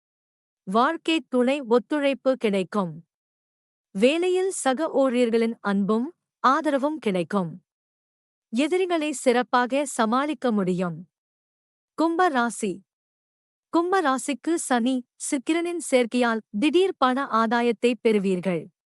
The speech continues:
நீங்கள் செய்யக்கூடிய வியாபாரம், தொழிலில் சிறப்பான முன்னேற்றம், பண வரவு உண்டாகும்.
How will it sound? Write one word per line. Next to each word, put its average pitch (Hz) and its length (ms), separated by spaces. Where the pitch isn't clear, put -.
நீங்கள் 330 500
செய்யக்கூடிய 330 680
வியாபாரம், 226 680
தொழிலில் 339 460
சிறப்பான 269 680
முன்னேற்றம், 220 640
பண 320 300
வரவு 247 400
உண்டாகும். 190 640